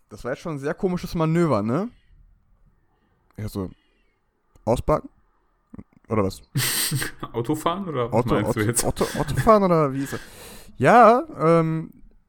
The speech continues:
Speaker 1: wieso sind die denn ausge-, äh, ausgeparkt?“ Ich so, „Ist ein bisschen sehr eng und meine Mutter fährt“, also genau das, was ich auch dir gesagt hab,
Speaker 2: Mhm.
Speaker 1: ne? Der ist so, „Hm,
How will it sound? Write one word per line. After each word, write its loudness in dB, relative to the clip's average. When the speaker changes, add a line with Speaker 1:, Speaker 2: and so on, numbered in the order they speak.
Speaker 1:
wieso -4
sind -4
die -6
denn 0
ausge-, -2
äh, -2
ausgeparkt?“ -4
Ich -20
so, -12
„Ist -20
ein -12
bisschen -8
sehr -6
eng -8
und -16
meine -10
Mutter -10
fährt“, -12
also -10
genau -2
das, -6
was -10
ich -10
auch -10
dir -10
gesagt -8
hab, -20
Speaker 2:
Mhm. 2
Speaker 1:
ne? -8
Der -6
ist -16
so, -8
„Hm, -6